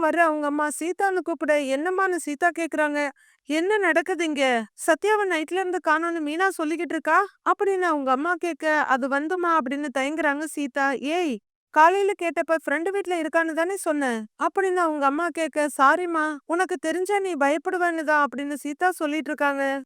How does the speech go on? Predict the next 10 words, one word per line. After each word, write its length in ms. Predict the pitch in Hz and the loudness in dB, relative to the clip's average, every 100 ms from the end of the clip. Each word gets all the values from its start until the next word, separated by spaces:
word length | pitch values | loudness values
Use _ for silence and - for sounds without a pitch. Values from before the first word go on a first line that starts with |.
| 311 | 0
"என்கிட்டயாவது 500 | 370 427 415 403 403 - | 2 2 4 2 2 -2
சொல்லிருக்கலாம்ல 640 | 311 359 359 359 311 320 311 | -4 -4 -2 -2 -2 -4 -6
சீதான்னு" 400 | 285 302 285 285 | -4 -4 -2 -4
மீனா 280 | 277 339 359 339 | -4 -4 -4 -4
கேட்க, 200 | 320 311 302 - _ _ _ | -2 0 0 -2 _ _ _
"உனக்கு 240 | 311 330 302 311 | -2 -2 -2 -2
தெரிஞ்சா 260 | 349 370 381 | 0 0 0
நீ 60 | 330 269 | 2 2
பயப்படுவேன்னு 560 | 302 320 339 330 320 294 | 0 -2 0 0 0 2
மாமா 280 | 262 320 | 2 2